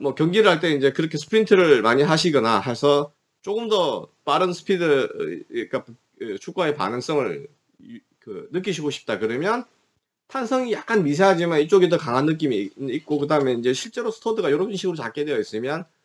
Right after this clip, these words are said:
어, 스터드가 큰 거나 아니면 그 티에프에서 느끼는 것과는 또 다른 그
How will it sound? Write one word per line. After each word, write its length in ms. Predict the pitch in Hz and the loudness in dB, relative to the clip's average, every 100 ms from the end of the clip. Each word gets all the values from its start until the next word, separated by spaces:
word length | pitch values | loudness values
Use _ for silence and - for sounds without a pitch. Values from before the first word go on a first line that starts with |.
| _ _ _ _ | _ _ _ _
어, 380 | 98 98 101 90 _ | -16 -10 -10 -12 _
스터드가 380 | - 208 190 160 | -6 -2 -2 -2
큰 220 | - 208 | -4 -2
거나 180 | 190 180 | 0 0
아니면 500 | 139 131 147 143 110 - | 2 2 2 2 0 -4
그 140 | 117 | 0
티에프에서 680 | - 196 - 113 85 131 147 | 2 2 2 0 2 0 2
느끼는 320 | 147 151 127 | 2 2 0
것과는 220 | 123 127 | -2 -2
또 120 | 180 175 | 2 4
다른 420 | - 131 143 143 _ _ _ _ _ _ | 6 4 2 -4 _ _ _ _ _ _
그 360 | 95 92 90 | -14 -10 -10